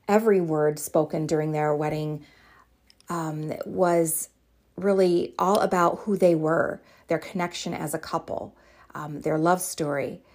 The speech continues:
their, their journey together.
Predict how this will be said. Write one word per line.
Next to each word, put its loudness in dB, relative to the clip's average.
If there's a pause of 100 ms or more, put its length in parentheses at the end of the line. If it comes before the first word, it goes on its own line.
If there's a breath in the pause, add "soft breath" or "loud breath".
(400 soft breath)
their, 2
their 2
journey -4 (100)
together. -2